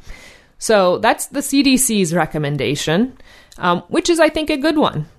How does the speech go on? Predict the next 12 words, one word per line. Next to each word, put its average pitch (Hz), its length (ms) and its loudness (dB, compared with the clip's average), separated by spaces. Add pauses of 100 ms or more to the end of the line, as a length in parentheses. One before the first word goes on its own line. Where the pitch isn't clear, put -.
(120)
It's 175 220 -8
very 170 240 0
broad. 175 680 0 (640)
It, 170 420 0
um, 147 500 2 (500)
from - 300 0
eighteen 220 480 2
years 202 280 4
of 175 100 0
age 196 400 2
to 175 100 -4
sixty-five 175 640 0